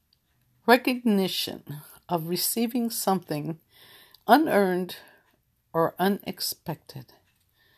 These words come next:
There's so many things that can be filled in there.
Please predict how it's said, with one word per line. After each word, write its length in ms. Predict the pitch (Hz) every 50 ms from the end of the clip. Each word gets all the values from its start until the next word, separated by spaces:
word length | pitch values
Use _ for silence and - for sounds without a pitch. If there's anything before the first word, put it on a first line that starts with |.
| _ _ _ _ _ _ _
There's 220 | 170 165 170 160
so 540 | - - - - - 233 226 226 220 202 190
many 340 | 190 180 175 165 160 160 151
things 440 | - - 165 165 160 156 156 - -
that 160 | 127 135 -
can 180 | - 156 156
be 120 | 156 160 151
filled 400 | - - - 151 151 156 156 160
in 200 | 160 165 156 -
there. 280 | - - - - 156